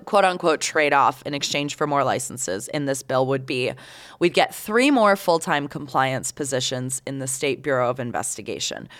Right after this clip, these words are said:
Compliance officers are basically, like, they, you know, visit gas stations to make sure they're displaying alcohol properly, or grocery stores. They might visit bars to make sure that they've got,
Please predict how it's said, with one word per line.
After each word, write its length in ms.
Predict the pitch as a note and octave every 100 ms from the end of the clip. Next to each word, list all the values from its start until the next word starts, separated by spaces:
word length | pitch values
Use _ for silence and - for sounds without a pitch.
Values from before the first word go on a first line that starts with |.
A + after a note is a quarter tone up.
| - - - _
Compliance 420 | G#3+ A#3+ A#3 A#3
officers 460 | G#3+ G3+ F#3+ F#3+ F3+
are 80 | E3
basically, 720 | D#3+ - D#3+ D#3+ D3+ D3+ D3
like, 300 | - C3 C3 -
they, 440 | D#3 D3 C#3+ C#3+ C3+ C3 - _ D#3+
you 100 | D#3+
know, 140 | C#3
visit 840 | C3 D#3 G3 F#3 F3+ F3+ E3+ - _
gas 240 | G#3+ A#3
stations 640 | - C#3 C#3 D3 G2+ B2+ -
to 80 |
make 180 | D3+ D3
sure 180 | - D3+
they're 160 | C#3+ C#3
displaying 760 | C#3+ D3 - D3 C#3 C3+ C3 C#3
alcohol 520 | B2+ C3+ C#3 C3+ A#2+
properly, 680 | - - - B2+ A#2+ F#2+ E2
or 120 | D3
grocery 400 | F#3+ G3 - E3
stores. 400 | - A#2+ G#2+ C3
They 80 | C#3
might 220 | C#3 D#2
visit 320 | D3+ E3+ F3+
bars 560 | G#3+ G#3 F3+ D#3 C#3+ -
to 100 | D#3+
make 180 | C#3+ C#3
sure 200 | D3+ C#3
that 260 | C#3 -
they've 240 | C#3+ C3+ C3
got, 340 | C3 A#2+ B2+